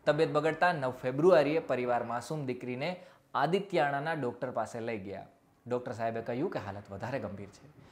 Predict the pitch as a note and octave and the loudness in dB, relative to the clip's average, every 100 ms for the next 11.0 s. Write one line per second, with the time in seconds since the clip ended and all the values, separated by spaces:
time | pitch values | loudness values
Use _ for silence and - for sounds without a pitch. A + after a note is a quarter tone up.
0 | - - B2+ - B2 - B2 B2 A#2+ A#2 | -12 -4 -4 -4 -6 -2 -2 -2 -4 -6
1 | A#2 - B2+ B2 A#2+ - C#3 D3+ B2+ A#2 | -8 -6 -4 -2 -4 -4 -2 0 0 0
2 | G#2 F#2 F#2+ G2+ - A2+ A2+ B2 A#2+ A#2+ | -2 -2 -6 -10 -12 -10 -8 -8 -8 -8
3 | - B2 - B2 A2+ G#2 E2 F2+ - F#2+ | -8 -8 -8 -8 -6 -6 -6 -8 -12 -16
4 | G#2 G#2 _ - - _ C#3 E3 D#3 C#3 | -16 -20 _ -20 -20 _ 0 2 4 4
5 | G#3+ A#3 G#3 G3 F#3+ E3+ D3+ D#3 D3+ D3 | 4 4 2 2 0 0 -2 -2 -2 -2
6 | C3+ C3 C#3 C#3 C3+ B2+ B2+ C3 B2+ B2+ | -2 -4 -4 -2 0 0 2 2 2 0
7 | D3+ E3+ C#3 B2 B2 A#2+ A#2 - - - | 0 0 0 0 -2 -4 -4 -8 -18 -16
8 | - D3+ D#3+ E3+ - D#3+ E3 D3+ D3+ D3+ | -2 4 6 6 2 0 2 2 4 4
9 | D3+ F3 D#3 B2 B2+ C3 C3 B2+ F3 F3 | 4 2 2 -2 -4 -2 -4 -4 -4 0
10 | G3+ F#3+ D3 B2 A#2 A2+ G#2 G2+ F#2 F#2+ | 2 4 6 4 4 -4 -6 -8 -10 -16